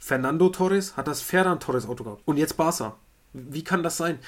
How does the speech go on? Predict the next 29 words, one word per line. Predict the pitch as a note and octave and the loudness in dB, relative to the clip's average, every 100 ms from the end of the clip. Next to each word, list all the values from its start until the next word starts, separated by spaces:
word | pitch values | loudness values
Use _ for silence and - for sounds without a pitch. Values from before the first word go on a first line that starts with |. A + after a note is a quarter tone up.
| - | -14
So | - F#3 G#3 | 0 2 2
viele | - A#3 A3 | 0 0 0
Sets | - E3 - | 0 -2 -2
innerhalb | - F3+ F#3+ E3+ E3+ | -8 -2 -2 -2 -4
eines | D#3+ F#3 F#3+ - | -2 0 0 0
Jahres. | D3+ C3 A#2 - _ | -2 -4 -8 -12 _
Jetzt | D3 D#3 - - | -6 -6 -10 -14
frage | - D3+ F3 | -4 -4 -2
ich | - | -6
mich | F#3+ | -6
wieder, | G3+ F#3+ | -4 -4
wenn | C#3+ | -4
ich's | B2 | -6
vergleiche, | B2+ - A#2+ F3+ A3+ B3+ _ | -8 -4 -4 -4 -6 -10 _
ich | B2 - | -10 -2
bin | C3+ | -2
natürlich | B2 C3+ B2+ B2+ | 0 0 -2 -2
eher | B2 | -4
in | A#2 | -2
den | A2+ | -4
amerikanischen | A2+ A2+ - A2+ C3 | -4 -6 -6 -6 -8
Sportarten | - D3+ D#3+ E3 | -8 -4 -4 -4
zu | E3 | -4
Hause, | E3+ F#3+ - - - | -4 -4 -10 -16 -4
wenn | B2+ | -4
ich's | B2+ | -2
vergleiche, | A#2+ A2+ A#2 E3+ - _ | -4 -4 -4 -6 -10 _
viele | - F3 G3 G#3+ G#3 | -2 2 4 4 2
On-Demand-Produkte, | D#3 E3+ E3+ D#3 E3+ D#3+ C3 - | 0 2 2 0 -2 -4 -4 -6